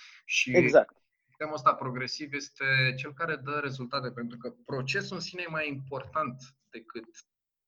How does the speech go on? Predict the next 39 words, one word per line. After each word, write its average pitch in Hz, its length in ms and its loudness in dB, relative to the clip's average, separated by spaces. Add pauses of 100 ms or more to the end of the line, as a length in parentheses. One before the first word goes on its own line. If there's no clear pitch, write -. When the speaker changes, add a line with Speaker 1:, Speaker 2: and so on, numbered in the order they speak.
(120)
Speaker 1:
uh, 107 540 -12
obiectivul 117 520 -6
în 113 60 -4
sine 131 200 -6
atunci 131 320 -4
când 127 140 -6
ai 131 80 -2
nevoie 127 320 -6
de 120 300 0
instalat 117 520 -4
obiceiuri 95 500 -12
de - 80 -20
genul 85 200 -20
ăsta. - 160 -20 (1300)
Speaker 2:
Sută 269 260 10
la 254 120 10
sută, 220 260 -2
Remus. 170 300 0
Și 202 140 -2
hai 262 160 8
să 294 280 8
ne 254 80 2
apropiem 220 480 -4
de 190 320 -2
final 180 400 -2
cu 180 80 -10
podcastul 180 520 -8
nostru. 202 460 -2
Mai 185 180 2
avem, 240 180 0
uh, 185 400 -6 (180)
cel 220 160 -4
puțin 208 280 -4
o 185 80 2
durere 165 480 8
de, 135 560 -2
de 147 140 -4
atins, 151 680 -6
uh, 123 360 -8